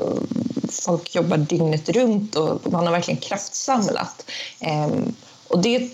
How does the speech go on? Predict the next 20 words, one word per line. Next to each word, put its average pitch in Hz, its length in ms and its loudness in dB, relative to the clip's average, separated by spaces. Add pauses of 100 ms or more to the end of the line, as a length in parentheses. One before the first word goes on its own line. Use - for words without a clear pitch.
det 226 180 2
tror 254 200 2
jag 202 120 -2
kanske 165 260 -2
är, 156 480 2
är 160 340 0
viktigt 175 400 -2
att 156 80 0
ha 165 120 4
med 202 360 2
sig, - 420 0
ehm, 156 480 0 (880)
till - 120 -2
alla 160 200 4
de 156 220 2
som 156 180 -2
är - 60 0
oroliga, 170 600 4
att - 600 -4 (760)
undersökningarna, 170 1160 0